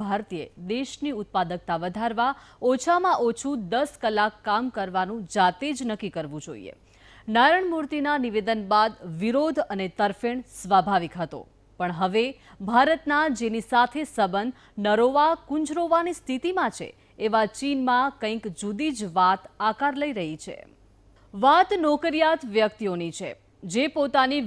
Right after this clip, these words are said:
વ્યક્તિગત જિંદગીમાં નાના મોટા સંઘર્ષોનો સામનો કરતા રહે છે. નોકરિયાત વ્યક્તિ જે કંપનીમાં કામ કરે, તેની અપેક્ષા એક જ હોય છે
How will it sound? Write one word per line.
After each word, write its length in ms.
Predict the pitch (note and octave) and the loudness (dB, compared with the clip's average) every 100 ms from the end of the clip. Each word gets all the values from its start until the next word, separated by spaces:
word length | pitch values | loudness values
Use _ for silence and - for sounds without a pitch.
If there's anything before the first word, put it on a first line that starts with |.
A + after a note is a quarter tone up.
| G3 | 2
વ્યક્તિગત 520 | A3 A3 C4 C4 C#4+ | 2 0 -2 0 0
જિંદગીમાં 880 | G#3 G#3+ G3+ F3+ C#4 A3+ A#3 A#3+ A3+ G#3 | -2 -4 -4 -4 -2 2 2 0 -6 -2
નાના 340 | A3 D4 G4 | 0 2 0
મોટા 320 | F4+ E4+ F#4 F#4 | -2 0 0 0
સંઘર્ષોનો 640 | B3 A3+ A3+ G#3+ D#4 C#4 D4 | -4 -4 -4 -6 -6 -6 -6
સામનો 340 | - B3+ C4+ D#4 G3 | -2 -2 0 -2 -4
કરતા 300 | E3+ E3 D3+ | -4 -4 -8
રહે 160 | D#3 D#3+ | -8 -10
છે. 120 | - - _ _ _ - | -12 -14 _ _ _ 0
નોકરિયાત 640 | A3+ C4+ C#4+ A#3+ G#3 G3+ F#3 | 2 2 0 2 2 2 -2
વ્યક્તિ 340 | G#3+ G#3 C#4 D#4 C4 F#3+ | -2 -2 -6 -6 -8 -4
જે 100 | C4+ E4 | -2 0
કંપનીમાં 560 | D4 B3+ A#3+ B3 G3+ F#3 | 0 0 -4 -2 0 0
કામ 240 | G3+ G#3 C4 | 2 2 0
કરે, 200 | C#4+ C#4+ F4+ - - | -2 -4 -6 -10 -6
તેની 320 | F4 G#4 F#4 | -2 0 -2
અપેક્ષા 480 | C4+ C#4 A#3 D4 C#4 - | -2 -6 -4 -2 -2 -4
એક 120 | A3 C4 | -4 -4
જ 180 | F#3 E3+ | -4 -6
હોય 140 | D#3+ | -6
છે 100 | - | -8